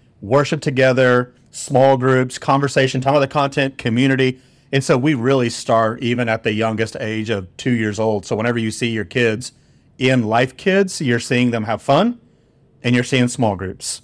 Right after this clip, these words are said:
and you're seeing biblical teaching happen. All the things are happening, as well as Switch. You go to Switch on a Wednesday night, you're gonna see fun, you're gonna see hype, you're gonna see energy. But when you're picking up your kids, they're coming out of a small group. They're coming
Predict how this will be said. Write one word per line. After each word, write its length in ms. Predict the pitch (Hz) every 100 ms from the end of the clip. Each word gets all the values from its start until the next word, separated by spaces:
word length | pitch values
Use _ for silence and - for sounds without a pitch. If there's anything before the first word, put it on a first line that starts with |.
| _
and 100 | -
you're 140 | 104 113
seeing 260 | - 107
biblical 300 | 104 120 113
teaching 380 | 104 160 160 160
happen. 200 | 147 147
All 160 | 127 156
the 80 | 156
things 220 | 135 117
are 60 |
happening, 400 | 107 110 139 156 190 _ _ _ _
as 160 | - 131
well 180 | 123 127
as 80 | 127
Switch. 460 | - 107 - -
You 80 | 120
go 80 | 117
to 80 | -
Switch 260 | 143 143
on 80 | 170
a 40 |
Wednesday 260 | 160 165 170
night, 280 | 165 185 208 _ _ _ _ -
you're 100 | 107
gonna 120 | 98
see 140 | 110
fun, 540 | 98 - 143 147 160 147
you're 80 |
gonna 100 | 110
see 160 | 107 107
hype, 360 | 98 127 160 170
you're 120 | 120
gonna 120 | 113
see 180 | 113 113
energy. 440 | 120 151 175 196 - _ _ _
But 140 | 120 123
when 160 | 127
you're 80 | 120
picking 340 | - 180 135
up 160 | 151 156
your 100 | 117
kids, 360 | - 117 113 -
they're 80 |
coming 400 | 107 147 135 120 -
out 160 | 117
of 60 | 110
a 60 |
small 320 | 107 - 95 90
group. 240 | 92 87
They're 100 | 101
coming 240 | 113 107